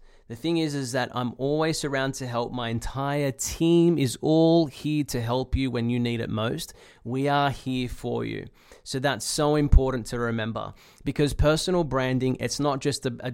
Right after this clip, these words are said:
it's not just the blue tick. You'll see in the screenshot that I provided to you earlier, it's more than that. They got there,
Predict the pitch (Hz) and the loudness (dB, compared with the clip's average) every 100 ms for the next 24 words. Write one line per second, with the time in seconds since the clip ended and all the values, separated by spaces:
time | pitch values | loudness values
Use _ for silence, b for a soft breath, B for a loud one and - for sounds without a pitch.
0 | 113 127 151 143 165 185 175 139 143 135 | -8 -6 -4 -4 -2 0 0 0 0 0
1 | - 113 123 120 117 113 - - - 131 | -6 -6 -4 -4 -6 -12 -12 -16 -6 -4
2 | 117 - 160 180 190 180 - - 143 143 | -4 -2 2 4 6 4 0 0 4 4
3 | 139 139 120 123 117 - 107 117 120 127 | 4 0 -2 -2 -4 -2 -2 -2 -2 -2
4 | 120 131 131 - 113 113 110 110 B B | -4 -6 -4 -4 -4 -4 -4 -6 B B
5 | B - 143 143 139 139 139 123 117 107 | B -6 -4 0 2 4 2 0 -2 -2
6 | - - - b b - 123 123 113 151 | -6 -8 -14 b b -10 -6 -4 2 2
7 | 127 143 143 139 | 2 -2 0 -2